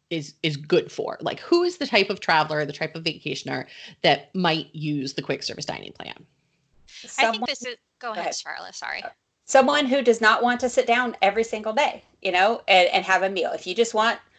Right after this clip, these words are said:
Speaker 3: a fast meal, go, go, go, then that's the type of, um, plan that you probably want.
Speaker 2: I think it's good for, like you said, somebody that's on the go, but, like, if you are a really type A kind of commando park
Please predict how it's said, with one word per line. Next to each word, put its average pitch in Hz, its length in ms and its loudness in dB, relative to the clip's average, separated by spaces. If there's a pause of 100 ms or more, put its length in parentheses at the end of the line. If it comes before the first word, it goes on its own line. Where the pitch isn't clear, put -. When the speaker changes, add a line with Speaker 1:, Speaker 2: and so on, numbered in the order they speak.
(360)
Speaker 3:
a - 40 -8
fast 220 500 2 (200)
meal, 202 560 2
go, 202 160 8
go, 202 180 6
go, 196 540 6
then 165 120 -8
that's 165 220 -2
the 180 80 -10
type 165 260 0
of, - 280 -6 (100)
um, - 380 -8 (240)
plan 170 220 -4
that 160 180 -6
you 185 80 -6
probably - 420 -4
want. - 200 -8 (1300)
Speaker 2:
I 277 100 2
think 311 160 -4
it's - 140 -8
good 233 180 -4
for, 190 440 -2 (120)
like 208 220 -6
you 214 60 -10
said, 190 200 -6
somebody 185 280 -8
that's 175 200 -8
on 180 160 -6
the 180 80 -12
go, 185 220 -4
but, 196 160 -4
like, 196 180 -8
if 190 100 -14
you 226 300 -6
are 196 320 4
a 190 60 -2
really 190 520 -8
type 196 300 0 (140)
A 190 520 -6
kind 175 220 -2
of 170 120 -16
commando 196 520 -2
park - 440 -6